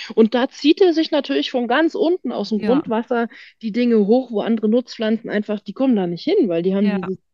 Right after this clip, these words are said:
Speaker 1: tiefe Wurzelwerk nicht. So, jetzt haben wir jetzt schon mal, äh, da ist natürlich, das hat jetzt vielleicht nicht unbedingt mit dem Kohlenstoff in der Erde zu tun, aber diese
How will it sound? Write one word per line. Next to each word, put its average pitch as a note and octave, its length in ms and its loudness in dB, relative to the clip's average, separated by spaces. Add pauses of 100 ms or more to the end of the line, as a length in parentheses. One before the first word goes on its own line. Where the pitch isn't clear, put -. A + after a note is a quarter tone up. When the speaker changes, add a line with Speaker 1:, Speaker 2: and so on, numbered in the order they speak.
(400)
Speaker 1:
tiefe G#3+ 300 -8
Wurzelwerk F3 580 -6
nicht. E3+ 240 -10 (1600)
So, G3+ 340 6
jetzt A3 180 0
haben A#3+ 120 4
wir D#4 100 4
jetzt D#4 140 0
schon C4 100 0
mal, A3 280 0
äh, C#3+ 200 -8 (480)
da A3+ 220 4
ist B3+ 100 2
natürlich, A#3 280 -2
das G3 120 -6
hat A3+ 120 0
jetzt G#3+ 140 -2
vielleicht F#3 220 -4
nicht B3+ 140 -4
unbedingt C4 260 0
mit G#3 100 0
dem F#3 120 -4
Kohlenstoff B3 600 2
in F#3 140 -4
der F3 80 -4
Erde F3 300 -6
zu - 140 -14
tun, F#3 300 -12
aber A3 440 2 (720)
diese G3 380 2